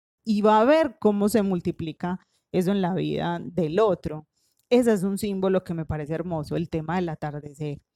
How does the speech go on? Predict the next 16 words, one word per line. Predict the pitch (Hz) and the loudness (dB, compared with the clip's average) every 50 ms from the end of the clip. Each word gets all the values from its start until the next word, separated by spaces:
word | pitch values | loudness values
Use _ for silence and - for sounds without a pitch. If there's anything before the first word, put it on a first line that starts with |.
| _ _ _ _ _ _ _ | _ _ _ _ _ _ _
Que | - 226 214 190 | 0 2 2 4
sea | 156 208 202 190 185 | 4 4 4 4 2
en | 208 226 240 | 2 2 2
un | 247 240 240 | 2 4 4
lugar, | 247 247 240 208 226 240 233 226 214 220 | 4 4 4 2 0 0 0 0 -2 -2
pues, | - 240 226 - - | -4 -6 -6 -6 -6
como | - 226 220 208 185 175 | -8 -6 -6 -6 -6 -8
muy | 165 170 170 165 165 | -8 -10 -10 -10 -8
desértico, | - 190 202 190 - 214 202 208 226 240 240 233 - _ - - - - 208 190 | -4 -4 -4 0 0 2 2 4 2 2 0 -2 -6 _ -12 -12 -8 -8 -8 -6
que | - 190 175 | -6 -8 -6
sea | - 185 175 185 | -4 -4 -4 -4
también, | 185 - 214 202 196 185 180 175 180 | -2 -4 -4 -4 -4 -6 -6 -8 -6
¿cierto? | - 254 247 233 214 - - 165 - - - - | -6 -4 -4 -4 -6 -8 -12 -12 -12 -12 -12 -10
<laughs> | - - - | -8 -2 2
Es | 269 233 - - | 2 2 2 0
que | - - - 285 277 269 | -2 0 2 2 2 0